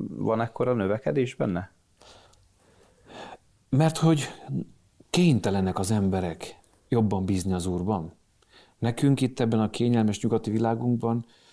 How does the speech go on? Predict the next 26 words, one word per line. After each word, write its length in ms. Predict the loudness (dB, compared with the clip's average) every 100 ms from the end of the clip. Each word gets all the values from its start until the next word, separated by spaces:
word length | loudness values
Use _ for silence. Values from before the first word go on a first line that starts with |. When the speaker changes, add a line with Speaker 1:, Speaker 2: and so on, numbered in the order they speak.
| _ -4
Speaker 2:
mi 120 | 0
van, 160 | 2 0
hogyha... 580 | 0 -2 -2 -2 -6 _ _ _ -20 -20 _ _ _ -20 -20 -10 -2
Mit 280 | 2 2 2
jelent, 180 | 2
„A 40 | 4
mindennapi 420 | 4 4 2 -2
kenyeret 360 | 0 0 0 -2
add 120 | -2
meg 140 | -2
nekünk 380 | -2 -6 -8 -6
ma 120 | -4
itt 160 | -6 -6
nálunk“? 520 | -4 -4 -4 -8 -16 _ _ _ _ _ _ _ _ _ -2
Nincs, 320 | 0 0 -2
nincs 200 | -2 0
jelentősége. 800 | 0 0 -2 -8 -8 -8 -10 -14 -8
Hát 280 | -8 -8 -20 _ _ -4 -2
akkor 360 | -2 -4 -2
eszünk, 300 | 0 0 0
amikor 300 | 0 0 0
akarunk, 420 | -2 -2 0 0
és 140 | -2 -4
annyiszer, 380 | -2 -2 -2 -2
amennyiszer 380 | -2 -4 -4
akarunk. 420 | -8 -8 -8 -8